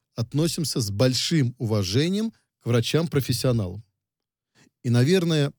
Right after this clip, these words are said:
э, прекрасно понимаем, в том числе из общения с этими врачами-профессионалами,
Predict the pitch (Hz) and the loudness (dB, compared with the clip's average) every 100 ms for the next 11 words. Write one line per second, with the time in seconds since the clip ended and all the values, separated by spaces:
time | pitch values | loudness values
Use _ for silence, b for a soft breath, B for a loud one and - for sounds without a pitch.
0 | _ 131 127 123 117 - 139 123 160 143 | _ -4 0 2 0 0 -2 0 0 0
1 | - 117 131 135 202 269 135 107 139 127 | -2 -2 0 2 2 2 0 -2 0 0
2 | - 123 139 131 151 139 135 - 170 123 | -2 -4 -2 -2 0 0 -2 -2 0 2
3 | 104 - 117 - 104 117 123 151 113 95 | 0 -2 -4 -4 -2 -2 -2 -2 -2 -4
4 | 113 110 - 139 254 247 123 | -6 -4 -2 0 2 2 0